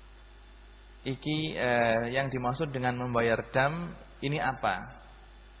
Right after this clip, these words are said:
Apakah saya harus membayar dam ketika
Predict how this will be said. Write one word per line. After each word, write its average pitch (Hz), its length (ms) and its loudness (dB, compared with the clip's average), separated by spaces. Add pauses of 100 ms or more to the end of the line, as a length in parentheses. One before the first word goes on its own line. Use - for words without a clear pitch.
(1040)
Apakah 139 320 2
saya 139 320 6
harus 123 260 10 (140)
membayar 120 640 8
dam 120 400 8 (720)
ketika 117 480 6